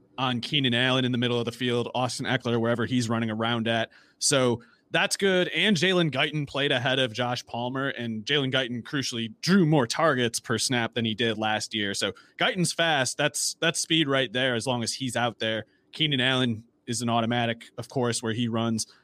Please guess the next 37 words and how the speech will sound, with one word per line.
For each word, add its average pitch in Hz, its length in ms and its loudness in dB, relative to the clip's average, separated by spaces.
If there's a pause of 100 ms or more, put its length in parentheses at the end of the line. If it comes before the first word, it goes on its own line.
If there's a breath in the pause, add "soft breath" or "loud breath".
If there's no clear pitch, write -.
(420 soft breath)
This - 140 0
should 220 240 2
be 202 80 4
a 180 60 2
pretty 190 240 4
good 156 140 4
offense 151 440 0
with 156 140 -4
those 139 240 0
guys 131 320 0
if 131 100 -6
they 120 140 0
keep 131 240 -6
playing 123 200 -2
like 120 140 -2
they 127 80 2
did 120 160 2
in 113 60 0
week 117 180 0
one. 120 360 -2 (120)
And 131 420 0 (240)
Herbert 180 520 2
was 113 340 0
awesome. 117 420 0
Like, 101 140 -4
he 131 80 -2
played 131 220 2
a 107 40 0
lot 107 280 0
better 110 200 0
than 104 120 -4
his 104 120 -2
box 107 340 0
score 107 220 0
made 107 200 0
it 101 100 -4
look. 110 300 -2